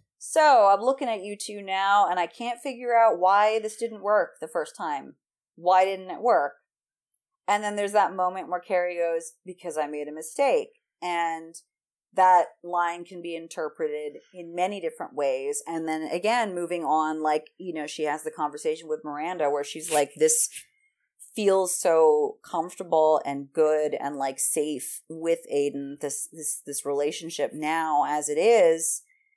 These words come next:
And, like, she's like, "It's, it's like the sex is great. Like,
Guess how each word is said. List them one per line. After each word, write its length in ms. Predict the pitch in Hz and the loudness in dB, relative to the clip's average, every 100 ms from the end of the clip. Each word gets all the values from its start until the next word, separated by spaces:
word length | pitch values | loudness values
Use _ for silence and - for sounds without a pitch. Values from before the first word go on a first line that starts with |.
| _ _ | _ _
And, 120 | 165 | -2
like, 200 | 170 160 - _ | 2 0 -2 _
she's 240 | - 196 | -12 -2
like, 180 | 185 180 - | 0 0 -2
"It's, 180 | 165 - _ | -6 -8 _
it's 240 | 175 160 165 | -2 -2 0
like 240 | 160 156 | 0 2
the 140 | 160 | 0
sex 480 | 147 - 139 - - | 0 0 0 0 -6
is 160 | 240 226 | -8 -2
great. 640 | 233 247 233 233 233 - | 2 6 8 6 4 4
Like, 260 | 175 170 | 4 4